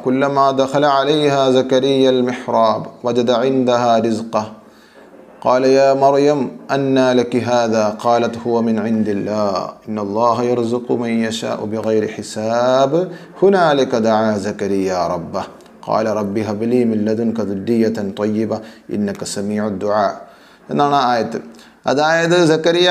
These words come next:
അലൈഹിസ്സലാം മറിയം, ഏ, ബീവിയുടെ അടുത്തേക്ക് കയറി ചെല്ലുമ്പോഴൊക്കെ അവിടെ പ്രത്യേക തരത്തിലുള്ള സ്വർഗീയ ഭക്ഷണങ്ങൾ കാണും. അതായത്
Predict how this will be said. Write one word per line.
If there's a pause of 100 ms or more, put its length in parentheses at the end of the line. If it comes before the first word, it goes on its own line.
(120)
അലൈഹിസ്സലാം (100)
മറിയം, (960)
ഏ, (400)
ബീവിയുടെ
അടുത്തേക്ക്
കയറി
ചെല്ലുമ്പോഴൊക്കെ (640)
അവിടെ
പ്രത്യേക (120)
തരത്തിലുള്ള (100)
സ്വർഗീയ
ഭക്ഷണങ്ങൾ (100)
കാണും. (1080)
അതായത്